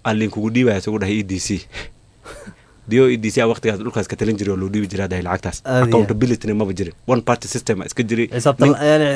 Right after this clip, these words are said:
Speaker 2: isla xisaab ma
Speaker 1: xilli-,
Speaker 2: jirin.
Speaker 1: xilligaadna waa xilliga D C-ga M P-ga xidhay.
Speaker 2: Oo,
Speaker 1: North
Speaker 2: yani,
Speaker 1: Eastern.
Speaker 2: awood lahaa.
Speaker 1: Awood lahay. Nin
Speaker 2: Aha.
Speaker 1: M P aa la xiraa. Yaa xiraa nin D C.
Speaker 2: Aad iyo aad.
Speaker 1: Xilligaa ninkaasaa wax lin kugu dhiibay hadda.
Speaker 2: Waqtigaas Moi baa gaarsiisay, soo
Speaker 1: Haa,
Speaker 2: ma? Aad
Speaker 1: marka,
Speaker 2: iyo aad.
Speaker 1: marka dambena waxaad dhahay,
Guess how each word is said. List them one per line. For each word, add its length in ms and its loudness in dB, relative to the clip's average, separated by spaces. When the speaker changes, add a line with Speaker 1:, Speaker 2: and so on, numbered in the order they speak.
Speaker 2:
isla 180 -4
xisaab 240 4
ma 80 6
Speaker 1:
xilli-, 160 6
Speaker 2:
jirin. 160 2
Speaker 1:
xilligaadna 400 6
waa 160 4
xilliga 320 2
D 160 -6
C-ga 300 0
M 120 2
P-ga 200 4
xidhay. 240 2
Speaker 2:
Oo, 140 0
Speaker 1:
North 100 6
Speaker 2:
yani, 80 8
Speaker 1:
Eastern. 240 4
Speaker 2:
awood 240 8
lahaa. 280 0
Speaker 1:
Awood 180 10
lahay. 160 6
Nin 160 4
Speaker 2:
Aha. 160 2
Speaker 1:
M 60 -2
P 60 -2
aa 80 6
la 80 2
xiraa. 220 2
Yaa 160 4
xiraa 240 6
nin 160 4
D 100 2
C. 100 -4
Speaker 2:
Aad 240 0
iyo 160 -4
aad. 160 -10
Speaker 1:
Xilligaa 320 2
ninkaasaa 320 0
wax 160 2
lin 160 0
kugu 240 -6
dhiibay 240 -4
hadda. 140 -6
Speaker 2:
Waqtigaas 500 2
Moi 140 6
baa 160 4
gaarsiisay, 320 -2
soo 100 0
Speaker 1:
Haa, 380 4
Speaker 2:
ma? 80 0
Aad 80 2
Speaker 1:
marka, 160 2
Speaker 2:
iyo 80 2
aad. 160 -4
Speaker 1:
marka 220 -2
dambena 260 0
waxaad 240 0
dhahay, 160 2